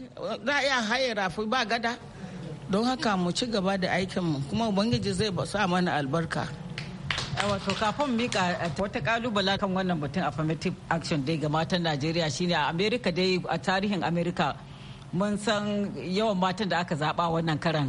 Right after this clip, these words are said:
Speaker 2: zuwa majalisar wakilai da dattijai. Ya yiwu tambayar da za mu yi shine ba batun affirmative action a wurin.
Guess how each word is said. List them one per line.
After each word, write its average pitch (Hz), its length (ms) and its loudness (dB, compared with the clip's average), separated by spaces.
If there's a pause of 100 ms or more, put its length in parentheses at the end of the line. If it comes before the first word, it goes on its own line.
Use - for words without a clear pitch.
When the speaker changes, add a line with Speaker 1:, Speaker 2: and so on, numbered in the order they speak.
(140)
Speaker 2:
zuwa 170 240 2
majalisar 147 520 0 (560)
wakilai 165 760 0
da 165 100 0
dattijai. 156 840 0 (320)
Ya 208 240 0
yiwu 214 180 0
tambayar 202 380 0
da 175 80 -2
za 190 180 0
mu 185 80 0
yi 180 120 0
shine 175 460 -2 (160)
ba 240 160 2
batun 196 380 0
affirmative 180 600 0
action 165 280 0
a 147 100 2
wurin. 151 300 2